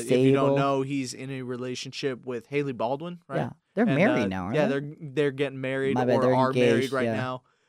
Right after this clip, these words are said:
Speaker 1: Uh, the wedding's coming up soon, I think,
Speaker 2: I
Speaker 1: pretty
Speaker 2: think
Speaker 1: recently
Speaker 2: so,
Speaker 1: here.
Speaker 2: unle-, unless I'm wrong, unless I read it wrong and the wedding
Speaker 1: Yeah.
Speaker 2: happened. I think, I think they're just engaged right now,
Speaker 1: So I'm
Speaker 2: but
Speaker 1: glad Justin Bieber felt he could take some time to himself, take some time for wor-, for his new fiance,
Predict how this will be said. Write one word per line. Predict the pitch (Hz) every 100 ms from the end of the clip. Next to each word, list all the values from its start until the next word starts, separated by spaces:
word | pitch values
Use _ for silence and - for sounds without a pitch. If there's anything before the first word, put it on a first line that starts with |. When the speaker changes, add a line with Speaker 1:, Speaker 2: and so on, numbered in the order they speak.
| _ -
Speaker 1:
Uh, | 120 117 113 107 _ _ _ _
the | 139
wedding's | 135 127 165 175 156 -
coming | 156 147
up | 139
soon, | - - 135 175
I | 123 113
think, | 147 143 - -
Speaker 2:
I | - -
Speaker 1:
pretty | 135 120
Speaker 2:
think | 127
Speaker 1:
recently | 123 131 127
Speaker 2:
so, | 127
Speaker 1:
here. | 123
Speaker 2:
unle-, | 131 -
unless | 151 156
I'm | 156 131
wrong, | 143 180
unless | 135 139 -
I | 139 131
read | 127 143
it |
wrong | 113 131 147
and | 135
the |
wedding | 120 127 127
Speaker 1:
Yeah. |
Speaker 2:
happened. | 131 143 120
I |
think, | 127 165
I | 135
think | - 226 285
they're | 151
just | 131 - _ _ _ -
engaged | 123 107 135 -
right | 95
now, | 92
Speaker 1:
So | 165 160
I'm | 151
Speaker 2:
but | 175
Speaker 1:
glad | 214 185
Justin | 175 156 160
Bieber | 156 151 147
felt | 151 139
he | 139
could | 117 123
take | 131 117
some | 110
time | 123 117 110
to |
himself, | 107 107 - 165 156 147
take | - 127
some | 127
time | 120 120 110
for | 113
wor-, | 117 117 113 104 -
for | - 127 107
his | 110 104 120
new | 113 104
fiance, | - 110 104 - 135 135